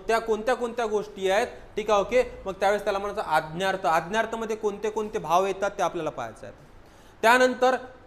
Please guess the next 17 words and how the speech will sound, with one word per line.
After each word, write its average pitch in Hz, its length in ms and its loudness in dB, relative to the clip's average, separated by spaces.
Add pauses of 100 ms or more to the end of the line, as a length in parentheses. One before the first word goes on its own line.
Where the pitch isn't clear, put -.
(120)
दुसऱ्या 202 300 2
कोणत्या 254 320 0
गोष्टीचा 240 380 0
बोध 226 200 2
होतो 226 120 -6
त्याला 220 160 2
म्हणतात 214 220 -4
विद्यार्थ. 202 420 0
विद्यार्थीमध्ये 208 600 -2
काय 196 260 4
काय 208 200 0
येते 196 180 -4
हे 202 120 -2
सुद्धा 185 240 -4
आपल्याला 147 260 -4
पाहायचं 107 340 -14
आहे. 104 100 -16